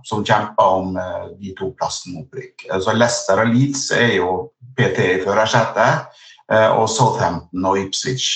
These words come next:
eh, er de to andre lagene. Jeg, eh, ville overraske meg stort om Ipswich holder stilen,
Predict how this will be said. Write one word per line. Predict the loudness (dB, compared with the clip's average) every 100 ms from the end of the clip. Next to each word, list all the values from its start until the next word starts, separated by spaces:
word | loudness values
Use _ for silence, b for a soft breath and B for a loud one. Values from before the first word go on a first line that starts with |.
| -2
eh, | -2 -4 -6 -8 B B -4
er | 0
de | 0
to | 2
andre | 0 2
lagene. | 0 0 -2 -4 0
Jeg, | 2 4 4 2
eh, | 2 2 0 0
ville | 2 4
overraske | 6 4 2 0
meg | -2
stort | 0 0 2
om | 2
Ipswich | 2 -2 -6 -8 -4 -2 -4 0
holder | 0 0 -2 -2
stilen, | -4 -4 -2 -2 -2 -2 -2